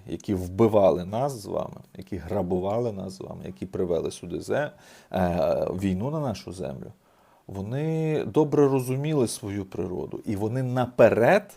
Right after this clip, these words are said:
старалися підстелити собі соломки. Якщо ми порівняємо рівень покарань за економічні злочини і за злочини, до прикладу, проти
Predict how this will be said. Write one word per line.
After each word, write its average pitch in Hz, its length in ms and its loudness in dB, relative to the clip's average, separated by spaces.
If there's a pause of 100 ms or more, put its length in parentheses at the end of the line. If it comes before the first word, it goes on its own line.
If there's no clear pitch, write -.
(200)
старалися 123 600 -2
підстелити 104 600 -6
собі 98 260 -12
соломки. - 580 -8 (460)
Якщо 95 280 -2
ми 175 120 0
порівняємо 143 920 2
рівень 135 440 4
покарань 117 640 6 (400)
за 107 300 6
економічні 135 840 0
злочини 95 680 4 (480)
і 170 140 4
за 127 180 10
злочини, 120 520 4
до 101 140 -2
прикладу, 95 440 -2
проти 78 680 -6